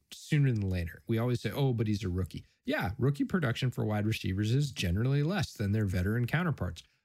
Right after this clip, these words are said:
but there's always a couple, right? There was Justin Jefferson last year. He didn't produce like a rookie. <laughs> he, he produced like a top ten wide receiver in the league, right? There's always a couple. And,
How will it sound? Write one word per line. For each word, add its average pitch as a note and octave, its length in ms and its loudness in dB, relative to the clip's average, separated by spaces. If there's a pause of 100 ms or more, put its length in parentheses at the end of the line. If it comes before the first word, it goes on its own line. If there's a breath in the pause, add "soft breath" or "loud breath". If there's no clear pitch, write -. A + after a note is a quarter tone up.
(240)
but - 240 -2
there's D3 280 2
always F#2+ 440 2
a B2+ 60 2
couple, E2+ 400 -6 (1300 soft breath)
right? F#2 340 0
There G#2 80 0
was G#2+ 100 2
Justin A2+ 400 0
Jefferson G#2+ 500 0
last E2 360 -2
year. D2 180 -2
He E2+ 120 -2
didn't A#2+ 160 2
produce E3 320 0
like D#2 180 -4
a - 20 -4
rookie. D#2+ 460 -4 (640 loud breath)
<laughs> C#3 420 4 (320)
he, A2 200 2 (140)
he A#2+ 120 0
produced A2 360 0
like A2+ 140 -2
a B2+ 40 0
top A2+ 260 -2
ten B2 180 0
wide B2+ 180 0
receiver C3+ 360 -2
in C3 80 0
the C#3 60 0
league, E3 460 -4
right? F#2+ 300 -2
There's G2 260 -6
always C3+ 500 0
a B2+ 40 2
couple. E2 480 -6 (200)
And, F2+ 720 2